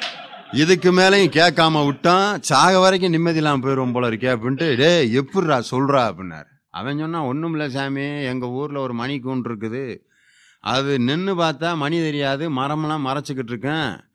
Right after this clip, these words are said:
உக்காந்து பார்த்தா தான் தெரியும். உக்காந்து பார்த்தேன், மாடு மறைச்சுக்கிட்டு இருந்துச்சு, வாலை நகர்த்தி பார்த்து மணிக்கூண்டுல மணி பார்த்து தான் சொன்னேன்னு இருக்கான்."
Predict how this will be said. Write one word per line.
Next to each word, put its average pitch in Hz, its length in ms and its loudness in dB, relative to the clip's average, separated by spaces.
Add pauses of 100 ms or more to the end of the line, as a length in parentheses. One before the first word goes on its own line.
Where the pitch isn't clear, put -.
(260)
உக்காந்து 147 560 -4
பார்த்தா 131 260 -4
தான் 135 200 -6
தெரியும். 117 560 -6
உக்காந்து 156 500 -4
பார்த்தேன், 135 320 -4
மாடு 139 440 -2
மறைச்சுக்கிட்டு 104 540 -6
இருந்துச்சு, 143 280 -8 (480)
வாலை 165 500 2
நகர்த்தி 147 380 0
பார்த்து 135 480 0
மணிக்கூண்டுல 190 520 4
மணி 147 240 4
பார்த்து 143 240 2
தான் 147 160 0
சொன்னேன்னு 120 440 0
இருக்கான்." 87 220 -10